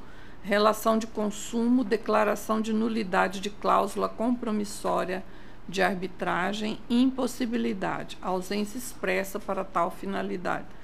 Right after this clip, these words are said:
anuência expressa para tal finalidade,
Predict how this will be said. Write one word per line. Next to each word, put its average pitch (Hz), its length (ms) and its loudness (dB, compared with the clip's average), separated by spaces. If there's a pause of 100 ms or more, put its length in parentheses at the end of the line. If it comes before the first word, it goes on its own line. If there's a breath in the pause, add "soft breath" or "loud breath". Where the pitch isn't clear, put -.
(380 loud breath)
anuência 233 1120 4
expressa 185 880 -2
para 196 260 -2
tal 175 300 2
finalidade, 190 960 -2